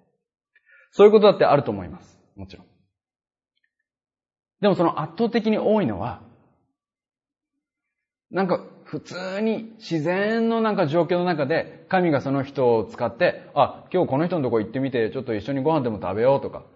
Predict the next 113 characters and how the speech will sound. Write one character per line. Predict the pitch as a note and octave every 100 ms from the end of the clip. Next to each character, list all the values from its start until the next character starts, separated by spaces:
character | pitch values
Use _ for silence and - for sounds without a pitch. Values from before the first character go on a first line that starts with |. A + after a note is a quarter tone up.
| _ -
「あ、 | D3
ち | E3+
ょ |
っ | D#3
と |
電 | B2+ D3+
話 | F#3
し |
て | A3
み |
よ | A#3+
う | F3
か | C3
な」 | D3 D#3
と | A#2+
か、 | - - - -
「あ、 | C3
ち | G3
ょ |
っ |
と | F#3+ E3+
な | E3
ん | D3+
か | C3 A2+ F#2+ - -
訪 | D#3
問 | F3+ F3
し |
て | F#3+
み | F#3+
よ | F#3
う」 | B2+
と |
か、 | - - - _ _ _
「あ、 | B2+ B2
一 | B2
緒 | D#3
に | E3
祈 | E3+ G3
れ | G#3
た |
ら | D#3
い | E3+
い |
な」 | E3+ E3 D3+
と |
か | A#2+
っ | F#2+
て、 | F2+
ち | -
ょ |
っ |
と | B2+
軽 | - C3 D3
い | D3
気 |
持 | E3
ち | D#3 D#3
で | D#3+ D3
な | D3
ん |
か | B2+ A2
ち |
ょ |
っ | B2
と | G#2+
行 | -
っ |
て | C3
み |
て、 | A#2 G2
一 | -
言 | C3+ A#2+ G#2+
で |
も、 | G2 F#2 F#2+ _ _
あ | G#2+
の、 | G#2+
立 | G#2+
っ | D3
て | C3
で | A2+
も | G#2 F2 -
「一 | G2+
緒 | B2
に | A#2+
祈 | B2
り | C#3+
ま | D#3+
す | A#2
か？」 | G#2+
み | G#2
た | F#2
い | E2
な。 | - _ _ _ _ _
そ | F3
ん |
な | G3
時 | F#3+ F3+
に、 | C3 - - - _
そ | -
う |
や | F#3+
っ |
て | F#3+
神 | G3 G3 F#3
は | B2
人 | - A#2+
を |
使 | - -
う | A#2
ん | G#2
で |
す |
よ。 | -